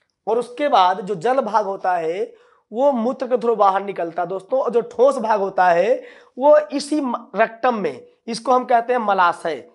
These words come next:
तो रेक्टम में क्या होता है? इकट्ठा होता है। ठोस भाग इस मलाशय में इकट्ठा होता है और मल द्वार से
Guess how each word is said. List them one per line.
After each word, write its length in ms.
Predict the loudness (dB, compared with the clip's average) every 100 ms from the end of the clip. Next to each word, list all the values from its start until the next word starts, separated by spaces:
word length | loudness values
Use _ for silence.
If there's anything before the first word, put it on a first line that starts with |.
| _ _ -6
तो 60 |
रेक्टम 460 | -2 -2 0 0 0
में 160 | -2
क्या 120 | 0 0
होता 320 | 0 -2 -2
है? 240 | -2 -6 -8
इकट्ठा 400 | -8 -8 -2 -2
होता 340 | -2 -8 -16
है। 260 | -18 _ _ _ _ _ _
ठोस 280 | 0 0 0
भाग 560 | 0 2 2 2 -6 -12 _ -14
इस 160 | -10 -2
मलाशय 540 | 2 2 2 0 0
में 140 | 0
इकट्ठा 380 | -4 -6 -4 -2
होता 320 | 0 0 0
है 180 | 0 0
और 200 | -2 -2
मल 320 | -2 0 0
द्वार 280 | 2 2 2
से 140 | 0